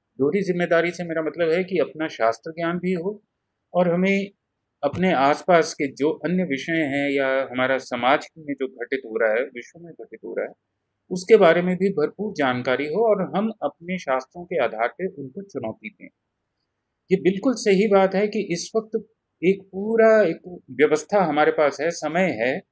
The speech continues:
कि जहाँ पर हम संस्कृत को, संस्कृत का मतलब कोई भाषा सिर्फ नहीं है, ना वो लिटरेचर है, एक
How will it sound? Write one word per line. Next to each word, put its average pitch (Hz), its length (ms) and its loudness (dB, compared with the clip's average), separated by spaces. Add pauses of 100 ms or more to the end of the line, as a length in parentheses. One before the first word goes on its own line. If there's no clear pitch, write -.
(300)
कि 147 100 -12
जहाँ 143 340 -2
पर 175 340 0
हम 170 180 -6
संस्कृत 143 500 -10
को, 190 640 -10 (320)
संस्कृत 170 460 -4
का 190 60 -2
मतलब 185 220 -2
कोई 156 180 -10
भाषा 175 560 -2
सिर्फ 175 340 -10
नहीं 160 240 -6
है, 156 160 -8 (420)
ना 170 80 2
वो 180 120 4
लिटरेचर 151 500 -2
है, 220 100 0 (720)
एक 220 300 0